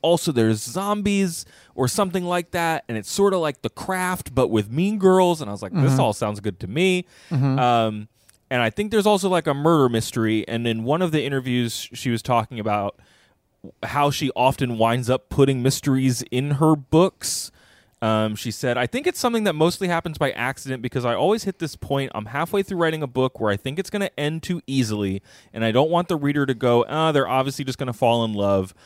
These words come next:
Speaker 1: I don't want anyone to get bored, so they put the book down. So there's normally a mystery 'cause you know they're gonna get a happily ever after. You have to have another mystery because the relationship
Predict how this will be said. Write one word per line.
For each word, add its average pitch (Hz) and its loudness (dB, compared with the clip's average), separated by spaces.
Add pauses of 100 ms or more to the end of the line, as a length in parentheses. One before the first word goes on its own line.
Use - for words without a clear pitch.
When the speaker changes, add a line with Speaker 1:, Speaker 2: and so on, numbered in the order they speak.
(200)
Speaker 1:
I 101 -4
don't 143 4
want 160 4
anyone 151 2
to 135 -2
get 120 -2
bored, 131 6 (260)
so 123 0
they 113 4
put 120 -2
the 110 0
book 214 2
down. 92 -6 (180)
So 120 -4
there's 117 2
normally 165 2
a 139 0
mystery 139 -2
'cause 113 -4
you 120 -4
know 123 2
they're 131 2
gonna 120 -2
get 107 -2
a 98 -4
happily 110 -4
ever 98 -4
after. 110 -4
You 98 -4
have 110 -4
to - -14
have 101 -2
another 143 0
mystery 113 -2
because 98 -8
the 92 -6
relationship 101 -4